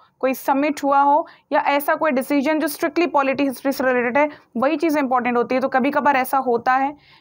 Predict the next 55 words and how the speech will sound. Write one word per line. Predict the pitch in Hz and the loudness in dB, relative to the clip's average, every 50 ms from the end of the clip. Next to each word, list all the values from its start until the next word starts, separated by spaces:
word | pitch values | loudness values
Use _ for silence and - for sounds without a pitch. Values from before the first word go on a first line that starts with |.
| _ _ | _ _
कि | - 294 | -2 -2
वी, | 262 240 285 294 302 302 294 | 0 2 2 2 0 0 -2
अ, | - - _ _ _ - 220 240 254 254 254 254 | -4 -8 _ _ _ -2 2 2 4 4 2 0
सी | 247 - - 311 285 | -2 -2 -4 -6 -4
की | 294 311 320 269 | -4 -4 -4 -4
बहुत | 240 220 240 240 269 269 | -2 -2 0 0 0 0
सारी | - 285 277 285 | 0 0 0 2
इंपॉर्टेंट | 269 240 262 262 247 277 269 247 | 0 0 0 0 0 0 0 2
न्यूज़ | 254 269 277 269 247 247 | 2 2 0 0 0 0
नहीं | 233 254 262 277 285 | 2 2 4 4 4
है, | 277 247 262 - _ _ _ - - - - _ - - | 2 2 0 -4 _ _ _ -20 -20 -20 -20 _ -4 0
या | 180 | 2
even | 185 277 254 294 285 269 | 2 2 2 2 2 2
कई | 285 269 269 | 0 2 2
बार | 269 269 269 | 2 2 2
ऐसा | 269 262 294 | 2 0 0
होता | 277 233 277 | 0 0 0
है | 277 | -2
कि | 247 294 | 0 0
एक | 277 269 269 247 | 0 0 0 0
भी | 269 | -2
इंपॉर्टेंट | 285 269 247 269 269 247 277 269 | -2 0 0 0 0 0 0 0
न्यूज़ | 254 262 269 240 | 2 0 0 0
एक | 262 262 226 | 0 -2 0
वीक | 240 262 240 247 | -2 -4 -2 -2
में | 262 262 | -2 0
नहीं | 254 240 247 254 | 0 2 2 2
है, | 262 254 | 2 0
तो | 254 277 | 0 0
मैं | 254 262 262 | 2 2 2
उस | 262 262 - | 2 0 -2
चीज़, | - - 254 254 233 - _ - - _ - | -4 -4 -4 -4 -4 -6 _ -20 -16 _ -10
उस | 240 - - | -10 -6 -2
टाइम | - 277 277 277 | 0 0 2 2
उस, | 277 269 - | 0 -2 -4
अ, | 233 - 233 226 220 226 | -6 -2 0 0 2 2
वीक | 220 214 262 247 254 | 0 0 -2 -2 0
में | 262 269 | -2 -2
उसे | - 285 269 | -2 -2 -2
कवर | 240 233 226 247 220 | 0 0 0 2 0
नहीं | 214 214 202 214 220 | 2 2 2 2 2
करती। | 214 254 247 214 - - 339 415 - - - - - - - | 2 2 0 0 0 -2 -2 -2 -2 -6 -20 -20 -12 -6 -2
तो | 285 | 0
do | 226 262 262 | 2 2 2
not | 247 269 311 392 403 - - 277 | 4 4 4 4 2 0 -2 -2
panic, | 240 214 220 247 254 - - - - - _ - 233 | 0 0 -2 -4 -6 -8 -18 -20 -20 -18 _ -6 -2
जो | 214 277 285 294 | 0 2 2 4
भी | 339 392 392 | 2 2 2
चीज़ें | 381 339 320 311 285 339 359 | 2 0 0 2 2 2 2
आपके | 320 277 370 - - 339 | 2 2 0 0 -2 -2
एग्जाम | 320 277 254 220 262 254 262 277 | -2 -2 -2 0 0 0 0 0
के | 277 - 311 | -4 -4 0
लिए | 320 302 | 0 0
रेलेवेंट | 247 226 202 202 202 214 214 269 302 320 - - - | 0 0 -2 -2 -2 -2 -2 -2 -2 -2 -2 -2 -2
हैं, | 196 220 | -2 -2